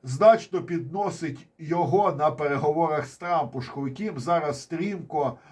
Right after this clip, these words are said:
завойовує авторитет для переговорів. Ви розумієте, в чому це мож-, ну і крім того, він ще ж отримує технології, як всякі такі, що йому потрібні. У-, узконаправлений воєнний, то що,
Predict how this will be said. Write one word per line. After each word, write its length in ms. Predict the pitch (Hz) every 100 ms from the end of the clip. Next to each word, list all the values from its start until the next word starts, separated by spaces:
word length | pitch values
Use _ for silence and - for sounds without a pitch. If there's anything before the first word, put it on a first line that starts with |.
| -
завойовує 840 | 117 151 151 156 170 170 160 156 151
авторитет 840 | 139 127 151 143 160 165 139 104
для 160 | 107 120
переговорів. 880 | - 120 113 123 117 117 98 82 78
Ви 260 | 95 110
розумієте, 680 | 117 113 147 185 175 - 110
в 80 | -
чому 280 | 147 117
це 140 | 120 131
мож-, 220 | 131 127 - - 131 175
ну 120 | 233
і 40 |
крім 180 | 226 220
того, 300 | 220 226 208
він 140 | 214
ще 120 | 208 -
ж 120 | 208
отримує 380 | 220 208 202 190
технології, 760 | 190 170 190 185 175 123 127
як 80 | 127
всякі 340 | - 131 131
такі, 300 | 127 120 123
що 180 | 120 123
йому 240 | 117 113
потрібні. 760 | 107 117 123 110 92 82 85 82 _ _ _ _ _ _ _ _ -
У-, 100 | 131 135 -
узконаправлений 1080 | 143 - 147 135 - 131 110 110 107 107
воєнний, 640 | 107 113 110 92 87 87 87
то 200 | 98 98
що, 200 | 98